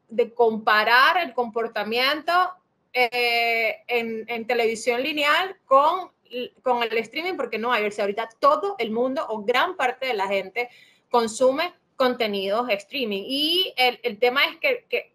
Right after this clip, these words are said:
que, que ya el, el propio perfil del, del consumidor, del, del usuario, cambia muchísimo. Fíjense que ahorita hay un fenómeno muy interesante del que se está hablando, que es el perfil del serial churner, que viene de la palabra churn,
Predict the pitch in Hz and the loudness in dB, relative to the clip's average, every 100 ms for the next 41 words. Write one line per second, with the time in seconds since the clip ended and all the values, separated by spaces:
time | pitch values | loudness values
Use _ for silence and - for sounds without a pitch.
0 | - 220 - 220 202 240 269 269 277 - | -10 -10 -6 -6 0 2 2 -2 -4 2
1 | 254 359 339 349 349 214 214 - 349 392 | 2 2 0 -4 -2 -4 -4 -6 -2 0
2 | 427 277 226 226 202 175 - 185 202 202 | 0 -2 -2 -2 -2 -6 -10 -6 -4 -4
3 | 208 202 202 190 196 226 339 381 233 214 | -6 -6 -8 -6 -2 0 0 0 -4 -4
4 | 196 196 214 208 196 - 262 269 320 370 | -4 -6 -6 -4 -6 -2 2 4 2 -2
5 | 381 _ _ _ - 277 302 349 277 285 | -8 _ _ _ 0 0 0 -2 -4 -6
6 | 359 262 247 247 277 349 339 196 247 233 | -6 -4 -6 -4 -4 -4 -4 -2 0 0
7 | 247 277 311 320 339 339 339 339 285 254 | 0 -4 -4 -4 -6 -4 -4 -4 -2 -2
8 | 294 320 330 330 262 247 277 247 233 220 | -2 -2 -2 -4 -6 -2 0 0 -4 -14
9 | 208 208 208 269 247 262 - 208 202 208 | -8 -4 0 0 0 -4 -2 -2 -2 -4
10 | - - 240 226 220 220 247 254 302 294 | -8 -2 0 0 -2 -6 -4 2 2 2
11 | - - 277 294 294 294 - 311 254 196 | -2 2 2 4 2 0 0 2 2 0
12 | 196 165 - _ _ _ _ - 233 226 | -8 -10 -14 _ _ _ _ 0 2 4
13 | 240 240 269 294 233 208 202 202 202 208 | 4 4 2 0 0 -2 -2 0 0 2
14 | 254 262 - - 302 285 285 349 | 0 0 -4 2 4 4 2 -2